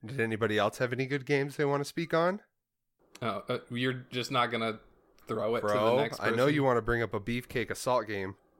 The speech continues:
Speaker 2: Oh, boy.
Speaker 1: You too, Willow.
Speaker 2: I, I,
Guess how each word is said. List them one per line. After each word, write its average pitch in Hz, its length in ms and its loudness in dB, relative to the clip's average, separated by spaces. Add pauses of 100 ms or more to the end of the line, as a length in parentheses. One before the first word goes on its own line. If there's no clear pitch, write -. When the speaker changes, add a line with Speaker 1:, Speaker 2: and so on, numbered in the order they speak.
(180)
Speaker 2:
Oh, 104 100 -10
boy. 95 280 -12
Speaker 1:
You 104 140 -4
too, 147 220 2
Willow. 95 460 2 (1200)
Speaker 2:
I, 127 260 4
I, 135 340 2